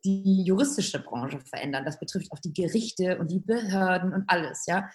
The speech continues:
Also da wird extrem viel passieren. Die Digitalisierung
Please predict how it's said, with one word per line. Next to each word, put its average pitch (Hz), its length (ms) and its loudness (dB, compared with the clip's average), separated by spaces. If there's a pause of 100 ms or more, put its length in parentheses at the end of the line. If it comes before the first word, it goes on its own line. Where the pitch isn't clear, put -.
(160)
Also 175 160 0
da 226 140 2
wird - 160 -2
extrem 196 420 0
viel 196 120 -2
passieren. 214 540 0 (260)
Die 190 100 4
Digitalisierung 208 1040 6